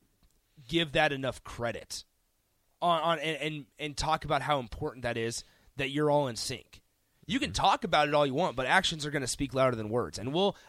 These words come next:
eventually, once again, in August and, and throughout fall camp and, and things like that, we're gonna see the coaching staff's actions kinda play out. But once again, a month into it, you kinda just gotta take what you have so far. And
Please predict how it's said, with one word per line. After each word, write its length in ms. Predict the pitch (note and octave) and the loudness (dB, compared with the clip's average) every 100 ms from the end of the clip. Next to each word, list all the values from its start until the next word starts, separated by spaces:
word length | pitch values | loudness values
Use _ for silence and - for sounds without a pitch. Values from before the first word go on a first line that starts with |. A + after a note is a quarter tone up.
| - | -2
eventually, 480 | D#3+ E3+ - F3+ | 2 2 0 -4
once 280 | F3 D#3+ D#3+ | -2 -2 -2
again, 260 | C#3+ C#3+ D3+ | -2 0 2
in 100 | D3+ | 4
August 480 | C3+ C#3 D3 C#3 C#3+ | 4 4 0 -2 -4
and, 140 | C#3 | -4
and 180 | A#2 C3+ | -4 -4
throughout 300 | C3+ C3+ A#2+ | 2 2 2
fall 180 | C#3+ C#3 | 4 2
camp 380 | B2+ C3 C#3 | 2 -2 -2
and, 120 | C3 B2 - - G#2 | -4 -10 -14 -16 -10
and 100 | A#2+ | -4
things 200 | C#3+ C3+ | -2 -2
like 140 | B2 | 0
that, 180 | C#3+ B2+ | 0 0
we're 100 | C#3+ | 0
gonna 160 | C#3+ | 0
see 460 | B2+ - D#3 C#3+ C3 A#2+ B2+ - | -2 -2 0 0 0 -4 -18 -14
the 100 | C3+ | -8
coaching 380 | - D#3 D3 C3+ | 2 2 2 -2
staff's 360 | - C3+ A#2+ - | -2 0 -2 -4
actions 480 | A#2+ C3 C3+ - A#2+ | 0 0 2 -2 -4
kinda 220 | - C3 | -4 -4
play 340 | G#2+ - C3 A#2 | -4 -4 -2 2
out. 320 | D3+ A2+ - - - - - _ _ - | 2 2 -2 -16 -20 -20 -20 _ _ -12
But 80 | G#2+ | -6
once 240 | C3 - | -4 -2
again, 180 | C3+ D3 | 0 0
a 60 | |
month 280 | A#2 B2 D3 | 2 0 2
into 260 | C#3+ D3 G#2 | 0 0 0
it, 140 | G2+ - _ _ _ _ | -4 -8 _ _ _ _
you 260 | - E2+ B2+ | -20 -10 -6
kinda 220 | C#3+ C#3 | -2 0
just 180 | B2 A#2 | -2 -2
gotta 160 | C3 A2+ | -2 -2
take 300 | - C3 - | -2 -2 -4
what 160 | - | -6
you 60 | G2+ | -2
have 280 | A#2 D3 C#3 | 0 0 0
so 160 | B2+ | -4
far. 400 | G#2+ G#2+ G2 G2 - _ _ _ - | -4 -2 0 -2 -4 _ _ _ -8
And 480 | A#2 A#2+ A#2 G#2+ | -2 0 0 -2